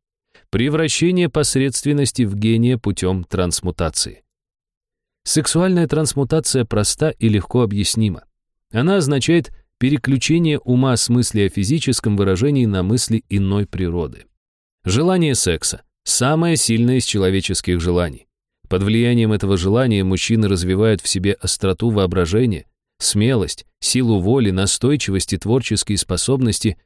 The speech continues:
неведомые им в другое время. Желание вступить в сексуальный контакт настолько сильно и непреодолимо, что мужчины свободно идут на риск с жизнью и репутацией, чтобы потакать ему.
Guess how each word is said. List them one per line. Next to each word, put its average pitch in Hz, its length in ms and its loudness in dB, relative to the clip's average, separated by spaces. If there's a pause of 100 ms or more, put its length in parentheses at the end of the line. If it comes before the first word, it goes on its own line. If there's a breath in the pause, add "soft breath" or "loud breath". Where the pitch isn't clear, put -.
(180)
неведомые 143 880 2
им 110 260 2
в 98 60 -2
другое 90 360 0
время. 85 380 -4 (520 soft breath)
Желание 120 520 2
вступить 117 500 0
в - 60 -6
сексуальный 101 540 0
контакт 95 500 -2
настолько 95 520 -2
сильно 95 420 0
и 101 100 0
непреодолимо, 92 800 0 (380)
что - 200 -4
мужчины 120 440 0
свободно 110 600 0
идут 107 500 -2
на 107 100 2
риск 107 400 0
с 101 60 -4
жизнью 113 500 0
и 107 100 -2
репутацией, 101 640 -2
чтобы 87 300 -4
потакать 110 520 -4
ему. 55 280 -12